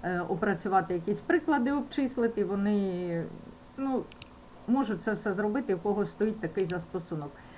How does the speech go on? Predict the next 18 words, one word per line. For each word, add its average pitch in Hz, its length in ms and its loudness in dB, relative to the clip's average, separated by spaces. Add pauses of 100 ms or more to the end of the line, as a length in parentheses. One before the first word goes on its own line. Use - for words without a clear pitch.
(120)
Е, 185 200 4
вірніше, 214 460 2
розширення. 160 720 0
У 214 60 -2
вас 214 260 2
дітки 190 500 2
більш 180 360 -2
дорослі, 254 580 4
тому 214 340 2
їм 190 300 0
дуже 180 260 -2
легко 165 400 -2
з 160 40 -10 (100)
цим 156 160 -6
справитись. - 760 -12
Ось 294 240 0
така, 202 520 -2 (560)
е, 170 240 2